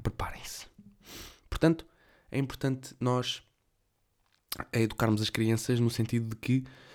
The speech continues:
não é quando queres alguma coisa que tens de portar bem, é uma constante. Basicamente, resumindo, é isso. Bom, hum,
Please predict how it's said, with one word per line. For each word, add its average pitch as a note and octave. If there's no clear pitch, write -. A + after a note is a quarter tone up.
não C#3
é G#2+
quando A2+
queres A2
alguma G#2+
coisa G#2
que -
tens G#2+
de -
portar -
bem, C#3+
é C3
uma C3
constante. A#2
Basicamente, A2+
resumindo, G#2+
é F#2+
isso. -
Bom, -
hum, C3+